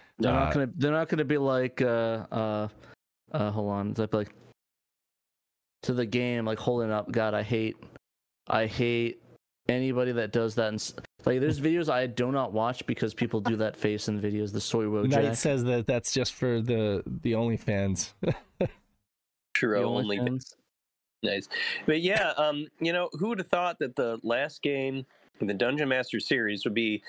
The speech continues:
Speaker 3: on the Sega Saturn
Speaker 2: Mm-hmm.
Speaker 3: and only on the Saturn and
Speaker 2: Right.
Speaker 3: only in Japan?
Speaker 2: Right.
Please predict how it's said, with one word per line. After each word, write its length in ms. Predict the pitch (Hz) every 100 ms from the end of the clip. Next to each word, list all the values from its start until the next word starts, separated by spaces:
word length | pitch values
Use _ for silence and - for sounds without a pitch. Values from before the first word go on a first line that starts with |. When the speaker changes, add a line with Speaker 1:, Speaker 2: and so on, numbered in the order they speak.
| - -
Speaker 3:
on 120 | 120 123
the 60 |
Sega 280 | - 156 185
Saturn 580 | - 147 131 127 123 123 - - _
Speaker 2:
Mm-hmm. 160 | 123 120
Speaker 3:
and 200 | 139 117 _
only 260 | 151 220 175
on 100 | 127
the 20 | -
Saturn 560 | 131 113 104 104 110 - -
and 140 | 143 143
Speaker 2:
Right. 120 | 190
Speaker 3:
only 260 | 180 208
in 80 | 170
Japan? 460 | 147 131 147 127 98 _ - _
Speaker 2:
Right. 340 | 107 113 95